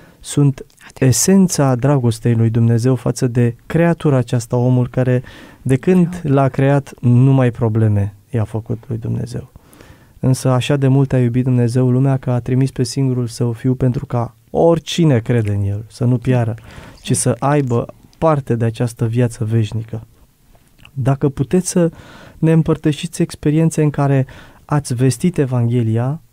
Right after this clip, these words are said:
Speaker 1: și cum au reacționat, ce au făcut în urma vestirii cuvântului.
Speaker 2: E adevărat că îmi face o deosebită plăcere să vorbesc cu cineva despre cuvântul lui Dumnezeu. Atât cât am citit și eu și îl înțeleg,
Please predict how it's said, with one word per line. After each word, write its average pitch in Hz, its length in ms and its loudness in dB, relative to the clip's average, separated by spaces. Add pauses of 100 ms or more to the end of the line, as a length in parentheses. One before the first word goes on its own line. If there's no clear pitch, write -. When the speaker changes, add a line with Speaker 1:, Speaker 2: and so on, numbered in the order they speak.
(300)
Speaker 1:
și - 480 -2 (120)
cum 185 320 -2
au 170 220 -2
reacționat, 160 800 -2 (260)
ce - 160 -8
au 160 280 -4
făcut 135 380 -6
în 131 140 -2
urma 127 360 -2 (420)
vestirii 131 600 0
cuvântului. 113 840 -2 (680)
Speaker 2:
E 262 100 0
adevărat 180 420 2
că - 120 -4
îmi 175 400 2
face 185 340 -4
o 156 60 2
deosebită 175 500 0
plăcere 180 460 -2
să 175 140 -6
vorbesc 170 380 -6
cu - 100 -8
cineva 156 460 -6 (100)
despre 180 500 -4
cuvântul 165 400 -2
lui - 80 -6
Dumnezeu. 143 520 -4 (400)
Atât 339 300 0
cât - 140 -6
am 175 220 -6
citit - 360 -6
și - 160 -8
eu - 80 -4
și - 140 -8
îl 170 80 -4
înțeleg, 170 560 -4